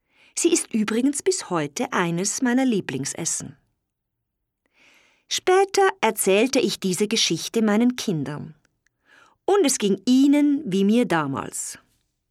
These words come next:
Sie sagten: „Mama,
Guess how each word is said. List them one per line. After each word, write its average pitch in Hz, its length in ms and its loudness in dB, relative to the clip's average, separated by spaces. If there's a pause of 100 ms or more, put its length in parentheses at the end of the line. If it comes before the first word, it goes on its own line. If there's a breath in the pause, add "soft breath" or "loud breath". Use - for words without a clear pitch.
(460)
Sie - 140 -4
sagten: 165 580 -2 (540)
„Mama, 175 1080 0